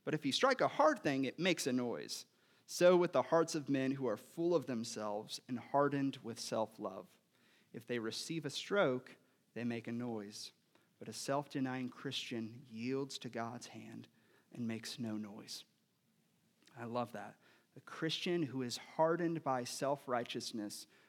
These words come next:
a Christian who is marked by immaturity, when you correct or confront them, they will just make a noise. They will let the whole world know what just happened if you try to confront or correct them.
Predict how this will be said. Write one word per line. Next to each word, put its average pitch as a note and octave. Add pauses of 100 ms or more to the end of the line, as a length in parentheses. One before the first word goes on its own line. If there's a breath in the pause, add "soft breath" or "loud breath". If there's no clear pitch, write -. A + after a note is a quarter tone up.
(140 soft breath)
a -
Christian D3
who C#3
is B2
marked C#3+
by C3+
immaturity, B2+ (200 loud breath)
when C#3
you E3+
correct D3+
or C3+
confront C3+
them, A2+
they A#2+
will B2+
just A#2+
make B2
a A#2+
noise. G#2+
They C3+
will C#3
let C3+ (200 loud breath)
the B2+
whole E3+
world E3
know C#3
what C#3+
just C#3
happened A#2+
if C3+
you C3
try B2
to A#2
confront A#2
or A2
correct -
them. -